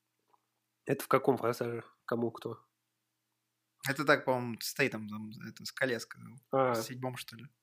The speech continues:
Speaker 1: Этот, что ещё, блин, что ещё, э, хотел сказать?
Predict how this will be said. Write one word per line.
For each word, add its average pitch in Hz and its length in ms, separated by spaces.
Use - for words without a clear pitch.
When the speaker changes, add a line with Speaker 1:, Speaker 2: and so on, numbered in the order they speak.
Speaker 1:
Этот, 143 640
что 160 280
ещё, 139 400
блин, 113 480
что - 260
ещё, 110 840
э, - 60
хотел 117 260
сказать? 120 600